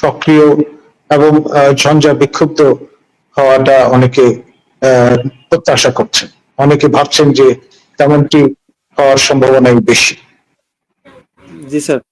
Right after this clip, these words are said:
Speaker 2: আহ, স্যার, আমরা এ-, অনুষ্ঠানের একেবারে শেষ প্রান্তে চলে এসেছি। আহ, দর্শকদের উদ্দেশ্যে, আহ, আপনার এই ঈদ উপলক্ষে আপনার কিছু কথা,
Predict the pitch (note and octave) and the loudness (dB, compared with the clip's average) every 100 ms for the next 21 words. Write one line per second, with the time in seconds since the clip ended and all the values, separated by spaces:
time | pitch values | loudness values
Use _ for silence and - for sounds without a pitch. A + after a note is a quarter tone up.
0 | _ _ _ C#3 C3+ C3 C3 D#3 D3+ D#3+ | _ _ _ -8 -6 -6 -4 -2 0 -2
1 | C#3+ D3 D3 D3+ D#3 D#3 - D3+ C#3+ D#3+ | -4 -2 0 -2 -6 -12 -8 -6 -4 -4
2 | D3+ - D3+ D3+ - D#3+ - D3+ D3 D3 | -4 -4 -2 -2 -2 -8 -6 -6 -4 -4
3 | D#3 C#3+ - D3 - G#3 - _ _ - | -4 -4 -6 -8 -6 -8 -10 _ _ -8
4 | C#3 C3+ D3+ A3 - G3 F3+ G3 F3+ E3 | -4 -2 0 -2 -2 -2 2 2 2 0
5 | F3+ - F#3 E3+ E3 C#3+ C3+ C#3 C#3 - | -2 -2 0 0 -2 -2 -2 -4 -6 -6
6 | D#3 D3+ C#3 - C#3 C#3+ - F3 G3+ G3 | -4 -2 -4 -4 -2 -2 -4 -2 0 0
7 | F#3 F3+ E3 _ E3 D3 C3+ - D3 C#3 | 0 -2 -2 _ -6 -4 -4 -8 -10 -8
8 | C#3 D3 C3 C3+ - B2 | -8 -6 -6 -10 -10 -12